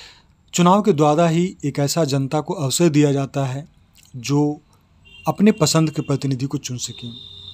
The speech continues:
अभी एक देश एक चुनाव को लेकर चर्चा में है। इसमें हम लोग जानते हैं कि इसकी कानूनी प्रक्रिया क्या है। कानूनी प्रक्रिया में है, इसमें दो चीज़ों को ध्यान रखना होगा। पहला चीज़ कि सरकार को सबसे पहले एक देश एक चुनाव विधेयक को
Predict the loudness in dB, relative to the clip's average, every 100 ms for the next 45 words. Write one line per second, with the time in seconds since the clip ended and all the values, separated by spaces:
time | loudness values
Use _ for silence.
0 | -20 -20 -20 -20 -20 -20 -20 -20 -20 -20
1 | -20 -4 2 2 6 4 6 2 4 2
2 | 2 2 2 4 2 2 0 0 0 -2
3 | -2 -2 -6 -6 -6 -2 0 2 2 0
4 | -2 -4 -4 -6 -2 0 2 2 0 -2
5 | -4 -6 -8 -12 -14 -16 -20 -20 _ 0
6 | 4 4 4 2 2 2 2 0 -4 -6
7 | -6 -6 -2 0 0 0 -2 -2 -2 -4
8 | -4 -4 -4 -6 -8 -6 -4 -4 -4 -8
9 | -10 -20 -20 -20 _ _ 2 2 2 -10
10 | _ _ _ -10 0 0 4 2 2 0
11 | -2 -2 0 -2 0 -2 -2 -4 _ 0
12 | 2 2 2 2 2 0 0 -2 -2 -2
13 | -2 -4 2 2 0 -8 -12